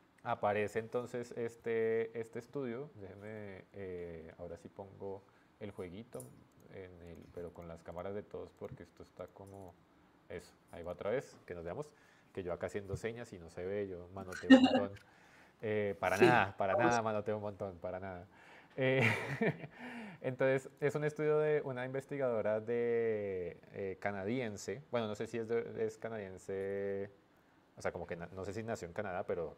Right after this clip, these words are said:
Speaker 1: eh, es profesora en Canadá y el estudio lo hace en Canadá, que se llama, eh, Natalia Álvarez y lo hace también con una compañera de apellido Lavoie,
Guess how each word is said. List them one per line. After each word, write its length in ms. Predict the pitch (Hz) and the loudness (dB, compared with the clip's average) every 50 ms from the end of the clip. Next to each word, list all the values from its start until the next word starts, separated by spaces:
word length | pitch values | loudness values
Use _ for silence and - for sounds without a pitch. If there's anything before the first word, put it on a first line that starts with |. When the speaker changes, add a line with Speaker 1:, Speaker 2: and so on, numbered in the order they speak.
| - - - - - | -14 -16 -16 -12 -8
Speaker 1:
eh, 480 | - 90 85 85 82 80 78 78 78 - - | -6 -6 -4 -4 -6 -6 -8 -10 -12 -10 -8
es 160 | 92 90 - | -8 -8 -6
profesora 420 | - - 120 117 107 110 95 90 | -4 -2 -2 0 2 2 2 2
en 80 | 92 95 | 0 -2
Canadá 460 | - 113 107 107 95 87 90 104 123 | -4 -4 -2 -2 -4 -2 -2 -2 0
y 80 | 117 104 | 0 -2
el 80 | 90 | -2
estudio 240 | 90 - - 87 87 | -4 -8 -6 -4 -4
lo 80 | 92 92 | -4 -4
hace 80 | - | -6
en 80 | 98 101 | -8 -10
Canadá, 340 | - 101 107 110 110 110 110 - - - - - - - - - | -10 -8 -6 -6 -6 -6 -8 -12 -20 -20 -20 -20 -20 -20 -14 -4
que 120 | - 117 | -2 -2
se 120 | 110 113 107 | 0 2 2
llama, 440 | 104 101 101 104 107 107 110 104 - | 2 2 2 0 2 2 2 0 0
eh, 180 | 123 113 113 110 | 0 -2 -2 -2
Natalia 440 | 110 104 - - 95 92 101 107 127 | -4 -6 -4 -4 -2 0 4 4 4
Álvarez 440 | 131 123 107 113 117 135 143 - - - | 4 4 2 2 2 0 -2 -4 -6 -6
y 320 | 113 113 120 120 131 127 - 113 | -4 -4 -2 -4 -4 -6 -6 -4
lo 160 | 104 101 98 | -2 0 0
hace 180 | 92 - - | -2 -4 -6
también 240 | 92 110 104 104 98 | -8 -6 -6 -8 -8
con 160 | - - 98 | -10 -12 -12
una 80 | 98 98 | -12 -10
compañera 480 | - - 107 104 107 95 90 85 85 90 | -10 -10 -6 -6 -6 -6 -6 -6 -6 -6
de 60 | 90 | -6
apellido 340 | - 107 87 87 87 85 85 | -6 -8 -8 -6 -6 -6 -4
Lavoie, 640 | 87 92 95 101 107 110 107 107 104 95 92 - | -2 -2 -2 2 2 0 0 0 -2 -4 -6 -10